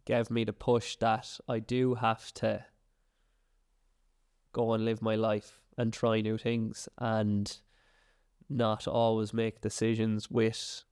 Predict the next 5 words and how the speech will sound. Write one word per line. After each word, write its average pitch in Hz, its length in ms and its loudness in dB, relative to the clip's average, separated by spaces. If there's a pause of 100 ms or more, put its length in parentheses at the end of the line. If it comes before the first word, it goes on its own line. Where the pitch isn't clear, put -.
(420)
other 110 220 2
people 110 420 0
consistently 110 760 -2
in 110 100 0
mind. 107 520 0